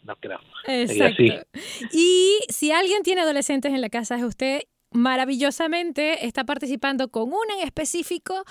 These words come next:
Speaker 2: y está haciendo tendencia en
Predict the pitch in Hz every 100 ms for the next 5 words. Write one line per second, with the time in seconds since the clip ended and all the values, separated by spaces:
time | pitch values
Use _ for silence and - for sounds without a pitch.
0 | - - - _ - 277 226 - 302 320
1 | - 311 339 359 - 226 185 190 202 294
2 | 302 294 311 294 - _ - 262 277 330